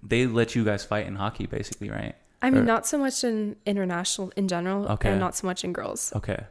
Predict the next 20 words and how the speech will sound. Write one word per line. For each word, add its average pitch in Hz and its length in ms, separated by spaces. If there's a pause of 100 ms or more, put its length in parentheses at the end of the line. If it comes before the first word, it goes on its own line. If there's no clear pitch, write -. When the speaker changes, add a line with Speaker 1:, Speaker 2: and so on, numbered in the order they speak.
(180)
Speaker 2:
I 214 40
mean, 214 140
it's 214 140
still 214 280
pretty 233 240
aggressive. 233 600
Speaker 1:
But 110 100
you 101 80
can, 101 180
like, 92 260
definitely 101 260
lay 95 160
some 98 140
people - 280
out - 120
if - 100
you - 80
wanted - 200
to. - 220
Speaker 2:
<laughs> - 60